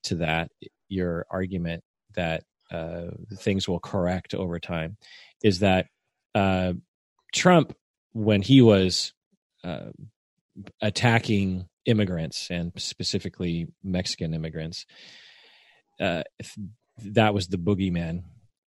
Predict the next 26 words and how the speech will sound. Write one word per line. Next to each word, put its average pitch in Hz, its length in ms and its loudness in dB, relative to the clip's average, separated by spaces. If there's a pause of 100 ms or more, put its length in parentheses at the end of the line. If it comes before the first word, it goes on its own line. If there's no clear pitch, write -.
And 90 520 -2 (160)
that 98 160 4
was 95 140 0
the 98 80 0
way 87 180 0
he 87 240 -4
was 80 500 -4 (480)
garnering 90 480 0
attention, 82 520 -4
you 76 240 -6
know, 82 80 -4
the 82 60 -4
same 90 240 0
way 87 120 -2
that 85 80 -4
McCarthy 85 520 -6
was 80 280 -6 (360)
targeting 87 420 -2
communists, 85 680 -6
in 87 80 -10
the 85 60 -8
same 85 220 -4
way 82 100 -4
Stalin 85 800 -6
was, 85 300 -6 (560)
uh, 87 120 -6